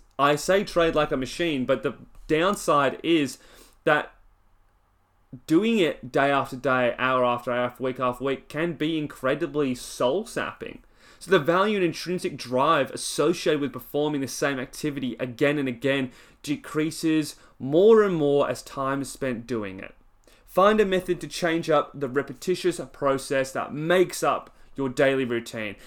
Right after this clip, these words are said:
and find a new way to tackle the problems, guys. M-, this will make your day feel a little bit new and a little bit different. Whether it's developing a trading strategy, finding a method to switch things up,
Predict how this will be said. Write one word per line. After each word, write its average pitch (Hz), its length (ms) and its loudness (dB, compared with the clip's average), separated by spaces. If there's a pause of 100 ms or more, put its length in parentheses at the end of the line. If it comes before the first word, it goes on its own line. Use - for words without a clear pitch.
and - 120 -2
find 226 160 4
a 220 60 0
new 214 180 0
way 220 160 4
to 220 120 0
tackle 208 500 -4
the 185 100 4
problems, 170 520 2
guys. 110 480 -4 (440)
M-, 185 320 -4
this 214 220 2
will 262 100 4
make 226 260 2
your 190 140 4
day 143 640 2 (100)
feel 160 360 2
a 147 120 4
little 160 380 4
bit 160 240 2
new 147 240 0
and 131 100 0
a 127 40 2
little 143 300 2
bit 123 240 -4
different. 120 500 -6
Whether 175 200 4
it's 170 100 0
developing 170 640 4
a 151 60 -4
trading 135 260 -2
strategy, 113 500 -6
finding 180 580 4
a 165 60 2
method 156 340 -2
to 131 60 -12
switch - 300 -6
things 127 280 -6
up, 110 220 -2